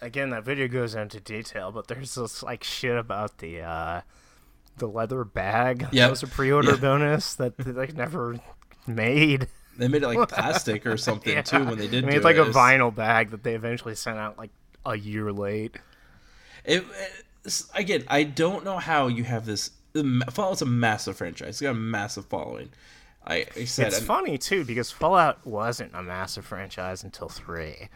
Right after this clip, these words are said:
Speaker 1: It was, like, sort of a niche, like, indie game <laughs> before three came out.
Speaker 2: They, uh, they definitely did a good job of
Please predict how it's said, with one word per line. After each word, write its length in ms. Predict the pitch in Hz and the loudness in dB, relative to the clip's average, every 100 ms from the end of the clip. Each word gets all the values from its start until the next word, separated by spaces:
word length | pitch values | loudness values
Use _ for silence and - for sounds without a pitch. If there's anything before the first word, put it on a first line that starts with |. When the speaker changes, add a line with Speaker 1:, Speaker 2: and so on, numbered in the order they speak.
| - - - - - - | -20 -20 -20 -20 -20 -10
Speaker 1:
It 120 | - | 0
was, 240 | 127 180 143 | 2 4 2
like, 260 | 139 - | 0 -2
sort 300 | - - 127 | -6 0 2
of 80 | 127 | 2
a 80 | 107 | -2
niche, 800 | 101 98 98 110 110 - - - - - - | -6 -8 -6 -6 -4 -4 -6 -8 -12 -14 -8
like, 260 | 95 110 - | -8 -8 -10
indie 400 | 104 110 101 80 | -6 -4 -6 -10
game 480 | 87 82 127 135 131 | -14 -6 -4 -2 -2
<laughs> 20 | |
before 380 | 131 - 120 113 | -4 -6 -6 -6
three 280 | - 104 107 | -6 -8 -10
came 260 | - 92 - 117 | -12 -16 -12 -6
out. 180 | 143 143 - - - - | 0 0 -2 -18 -20 -4
Speaker 2:
They, 280 | 120 120 139 | 0 2 4
uh, 300 | 123 107 78 | 2 2 0
they 180 | 117 131 | 0 -2
definitely 1080 | 123 117 123 151 131 139 127 117 110 107 - - - - - | 2 2 2 -2 -4 -2 -2 -2 -4 -8 -12 -20 -20 -20 -6
did 120 | 113 | -2
a 40 | 110 | 0
good 180 | 120 | 0
job 260 | 113 110 107 | 2 2 2
of 240 | 104 101 | -2 -6